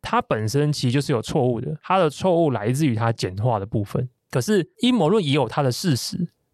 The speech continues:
因为阴谋论的事实就是针对简化的部分去攻击。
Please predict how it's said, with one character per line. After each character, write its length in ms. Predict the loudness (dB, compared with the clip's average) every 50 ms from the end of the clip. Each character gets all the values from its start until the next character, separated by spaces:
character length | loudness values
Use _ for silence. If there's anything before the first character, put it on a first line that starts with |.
| _ -6 -2
因 120 | 0 2 2
为 160 | 2 0 0 0
阴 120 | 0 0
谋 220 | 2 2 2 2
论 120 | 2 2 2
的 120 | 2 0
事 240 | -2 -2 0 0 0
实 260 | 0 0 0 0 0
就 180 | 0 0 0 0
是 220 | 2 2 0 0
针 320 | 0 -2 -2 0 0 0 0
对 300 | 0 0 0 0 -4 _ _ _ -6
简 200 | -4 -4 -4 -4 -2
化 200 | 0 0 0 0
的 80 | -2
部 160 | 0 0 0
分 140 | 0 2 0
去 100 | 0 0
攻 280 | -2 -2 -2 -2 -4 -6
击。 260 | -8 -10 -12 -12 -14